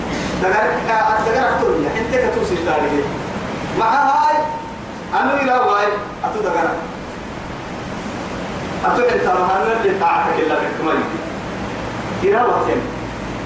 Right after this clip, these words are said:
إلى وقت. إلى وقت سجود الثاني إلى وقت. كل له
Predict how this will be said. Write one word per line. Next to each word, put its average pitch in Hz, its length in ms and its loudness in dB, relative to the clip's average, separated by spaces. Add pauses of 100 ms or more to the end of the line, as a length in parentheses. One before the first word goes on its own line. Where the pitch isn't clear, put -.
(540)
إلى 156 120 2
وقت. 170 200 2 (380)
إلى 196 160 2
وقت 226 240 4
سجود 202 340 2
الثاني - 300 2
إلى - 100 0
وقت. - 180 0 (1800)
كل 170 380 4
له 196 300 4